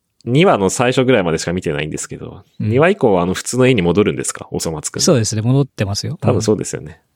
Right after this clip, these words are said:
Speaker 1: うん。そうっすね。ちょっとアニメの話。ああ、まあずっとアニメの話もするのはあれなんで、
Speaker 2: うん。
Speaker 1: どうしようかな。フェイトゼロの、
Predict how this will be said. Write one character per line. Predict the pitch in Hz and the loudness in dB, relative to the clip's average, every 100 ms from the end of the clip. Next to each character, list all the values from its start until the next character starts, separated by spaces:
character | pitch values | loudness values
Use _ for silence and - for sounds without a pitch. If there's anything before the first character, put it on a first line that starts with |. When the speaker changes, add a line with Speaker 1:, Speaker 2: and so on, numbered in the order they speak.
| _ _ - | _ _ -14
Speaker 1:
う | 90 | -12
ん。 | 85 82 87 _ _ _ - _ _ _ _ _ _ _ _ _ _ _ _ | -12 -14 -20 _ _ _ -20 _ _ _ _ _ _ _ _ _ _ _ _
そ | - | -14
う | |
っ | |
す | - - | -12 -12
ね。 | - 69 71 - - | -12 -10 -12 -14 -14
ち | - | -12
ょ | |
っ | - | -8
と | 73 | -6
ア | |
ニ | 87 | -4
メ | 95 | -4
の | 76 | -6
話。 | - 80 - - - | -8 -10 -12 -12 -4
あ | 87 82 78 | 0 0 -2
あ、 | 76 | -4
ま | 85 82 | -2 -2
あ | |
ず | 82 110 | 0 0
っ | |
と | 113 | 2
ア | 147 | 2
ニ | |
メ | 143 | 2
の | 90 | 2
話 | 87 - | 0 -2
も | 92 | -4
す | - | 0
る | 98 | 2
の | 87 | 2
は | 80 | 2
あ | |
れ | 87 | 2
な | 92 | 0
ん | 82 | -2
で、 | 71 - - _ - | -4 -6 -12 _ 0
Speaker 2:
う | |
ん。 | 135 120 120 | 2 4 2
Speaker 1:
ど | - - | -4 -12
う | |
し | - | -12
よ | - | -12
う | |
か | - | -16
な。 | - - _ _ _ _ - | -20 -20 _ _ _ _ -2
フ | 139 | 2
ェ | |
イ | 170 | 4
ト | 185 180 - - | 4 4 2 -2
ゼ | 117 147 | 0 4
ロ | 120 | 4
の、 | 87 80 | 2 -2